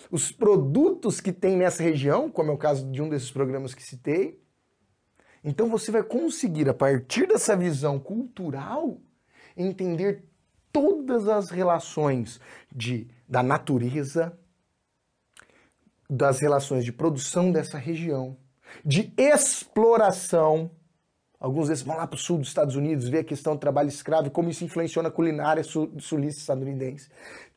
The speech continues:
Tem questão do Enem que já trouxe receita. Aí já vai mais pra sociologia, mas nós temos que relacionar com a geografia humana, com a geografia cultural.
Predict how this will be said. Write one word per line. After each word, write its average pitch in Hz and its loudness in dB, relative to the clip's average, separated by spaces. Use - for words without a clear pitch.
Tem 294 4
questão 277 2
do 285 2
Enem 277 0
que 269 -4
já 403 2
trouxe - -2
receita. 262 2
Aí 233 0
já 240 4
vai 240 2
mais 254 2
pra 254 -4
sociologia, 247 2
mas 220 4
nós 247 4
temos - 0
que 226 0
relacionar 262 4
com - -8
a 226 0
geografia 254 -2
humana, 285 0
com - -8
a 165 0
geografia 196 0
cultural. 262 0